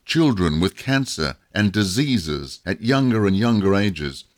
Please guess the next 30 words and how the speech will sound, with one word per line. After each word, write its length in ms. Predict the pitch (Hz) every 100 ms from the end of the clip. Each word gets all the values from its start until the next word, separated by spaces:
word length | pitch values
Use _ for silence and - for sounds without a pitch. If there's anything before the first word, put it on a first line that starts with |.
| _
when 220 | - 120
in 200 | - 143
the 80 | 107
past, 600 | - - 135 87 - - -
that 260 | 95 98
simply 360 | - 98 87 95
didn't 320 | 82 85 82
happen. 400 | 85 82 67 67 - _ _ -
Cancer 420 | - 185 196 170
figures 400 | - 135 113 110
are 220 | 110 107 -
on 180 | 120
the 120 | 123 104
rise, 580 | 104 117 71 69 69 - _ _ -
with 180 | 80 76
heart 300 | 101 117 113
disease 480 | 113 95 107 110 104
still 300 | - 156 120
the 100 | 101
biggest 460 | 80 107 95 -
killer. 320 | - 87 64 - _ _ -
If 160 | 98 -
disease 520 | 101 87 120 160 110
is 120 | 87
not 220 | 92 95
the 80 | 90
final 460 | - 110 123 113 92
reason 340 | 95 98 92
for 140 | 82
extinction, 640 | 85 - - 127 - 127 117